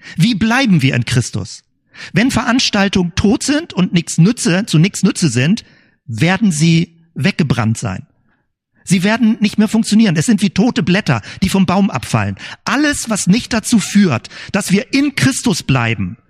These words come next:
wird wie ein totes Blatt vom Baum fallen. Ich habe das bei mir hier live zu Hause im Garten. Also hier ein Weinstock, am Weinstock bleiben, so auch ihr nicht, wenn ihr nicht an mir bleibt, dann bleibt es nicht lebendig. Ich hab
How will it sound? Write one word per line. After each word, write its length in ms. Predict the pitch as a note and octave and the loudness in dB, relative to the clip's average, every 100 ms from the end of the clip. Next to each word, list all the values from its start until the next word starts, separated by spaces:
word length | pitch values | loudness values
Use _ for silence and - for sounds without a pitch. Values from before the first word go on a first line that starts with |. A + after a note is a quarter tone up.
| _ - | _ -2
wird 240 | F3+ - | -2 0
wie 140 | G3+ C#4+ | -2 0
ein 200 | D3 - | 0 0
totes 400 | G3 A3 F#3+ - | 0 0 -2 -2
Blatt 260 | D#3+ D3+ | -2 -2
vom 180 | - D3 | 0 0
Baum 200 | B2 C3 | 2 -2
fallen. 360 | - G2 F#2 F2 _ _ _ _ _ _ _ _ _ _ _ _ _ _ _ _ _ _ _ _ _ _ _ _ _ _ - - - - - - _ _ _ _ _ - | -2 -6 -6 -10 _ _ _ _ _ _ _ _ _ _ _ _ _ _ _ _ _ _ _ _ _ _ _ _ _ _ -16 -14 -14 -16 -18 -20 _ _ _ _ _ -2
Ich 140 | D#3+ | 0
habe 80 | A3+ | 2
das 140 | A3 | 0
bei 80 | F#3+ | 4
mir 120 | G3+ | 4
hier 120 | F#3+ | 4
live 320 | F3 D#3 G#3 - | 2 2 2 0
zu 180 | F3+ | 0
Hause 220 | C#3+ F3 G3 | 2 2 0
im 120 | D3 | 0
Garten. 480 | B2+ C3 - A3+ B3 _ _ _ _ _ - | 0 0 0 0 -2 _ _ _ _ _ -8
Also 180 | B2 | -4
hier 180 | B2 C3 | -2 0
ein 160 | C3 A#2+ | 0 0
Weinstock, 540 | C3 E3+ - D3 C#3 | 2 2 2 -2 -2
am 120 | C3+ | -2
Weinstock 380 | B2+ D#3 - C3+ | 0 -2 -2 -2
bleiben, 340 | C3 B2+ D3 D#3+ | -2 0 2 2
so 160 | C#3+ | 0
auch 120 | D3 A#2+ | -4 -4
ihr 180 | C#3+ D3+ | 0 2
nicht, 300 | D3 D3 - - - | 2 0 -4 -20 -6
wenn 120 | C#3+ | -2
ihr 100 | D#3 D3 | 2 2
nicht 260 | D3+ - | 2 0
an 160 | D3+ D#3 | 2 4
mir 160 | D3 | 2
bleibt, 420 | C3 C#3 B2 A2 - | 2 0 0 -2 0
dann 180 | C3 | 0
bleibt 320 | B2+ C#3 D#3+ D#3 | 0 0 -2 -4
es 120 | - | -2
nicht 180 | D3 C#3+ | -2 -2
lebendig. 460 | A#2 A#2+ G#2+ A2 | -2 -2 -2 -4
Ich 160 | - - | -4 0
hab 180 | F#3+ | -2